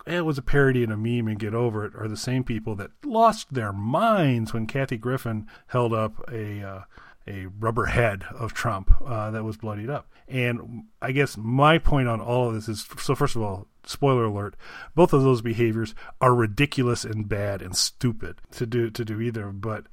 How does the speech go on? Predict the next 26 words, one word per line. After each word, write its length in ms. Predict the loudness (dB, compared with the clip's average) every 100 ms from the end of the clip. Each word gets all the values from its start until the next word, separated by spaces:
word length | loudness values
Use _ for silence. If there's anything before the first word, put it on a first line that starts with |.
| -14
but 160 | -10 -6
just 260 | -2 -4 -4
to 60 |
kinda 260 | -4 -2 0
watch 420 | 0 0 0 -2
how 500 | -4 -2 -2 -4 -8 -14 -20 -16
people 300 | -8 -6 -6
polarize 640 | -4 0 2 2 0 -2 -2
and 80 | -4
go 120 | -4
through 260 | -4 -4 -2
and 100 | -4
kinda 180 | -6 -6
go, 80 | -6
"Well, 100 | -2
I'm 140 | 2
okay 360 | 2 0 -2 0
with 180 | 0 -2
that, 380 | -6 -6 -6 -10 -16 _ -12
but 320 | -10 -8 -6
so 120 | -4
long 280 | -2 -2 -2
as 100 | -4
it's 220 | -10 -10
my 260 | -6 -6 -6
people 540 | -6 -10 -10 -14 -14